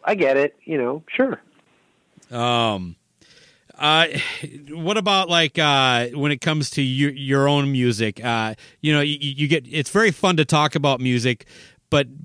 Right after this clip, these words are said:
Speaker 2: when you create your own music, you kinda put the same kinda, like, uh, I don't know, judgment, so to speak. I don't know if that's the best way to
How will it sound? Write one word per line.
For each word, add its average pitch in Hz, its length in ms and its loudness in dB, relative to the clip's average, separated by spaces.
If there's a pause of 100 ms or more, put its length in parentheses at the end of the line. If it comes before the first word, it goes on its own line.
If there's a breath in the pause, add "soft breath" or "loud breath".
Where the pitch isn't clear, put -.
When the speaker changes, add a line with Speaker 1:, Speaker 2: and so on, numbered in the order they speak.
Speaker 2:
when 151 180 2
you 151 80 4
create 196 320 0
your 165 140 2
own 151 120 2
music, 151 300 2
you 156 140 0
kinda 185 240 0
put - 220 -2
the 147 100 0
same 160 240 -2
kinda, 127 500 0
like, 117 320 -2
uh, 98 360 -4 (360)
I 147 60 -8
don't 165 100 0
know, 151 80 2
judgment, 139 580 0
so 156 140 -2
to 156 100 -2
speak. 160 320 -2
I 160 60 0
don't 156 100 0
know 156 40 2
if 127 60 -2
that's 147 200 -2
the 127 80 -6
best 131 220 -2
way 123 120 -2
to 107 160 0